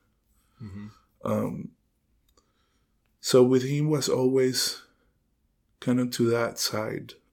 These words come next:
Speaker 2: of things. And he's also very good at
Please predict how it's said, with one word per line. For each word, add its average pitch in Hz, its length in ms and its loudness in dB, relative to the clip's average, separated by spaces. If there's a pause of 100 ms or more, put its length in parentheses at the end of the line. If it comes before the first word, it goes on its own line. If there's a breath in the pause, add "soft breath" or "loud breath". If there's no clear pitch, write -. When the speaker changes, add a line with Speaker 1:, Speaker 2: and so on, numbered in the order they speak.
(100)
Speaker 2:
of - 160 -4
things. - 600 -8 (800 soft breath)
And 143 540 0
he's 123 400 0
also 120 520 0
very 117 340 0
good 117 360 0
at 117 300 0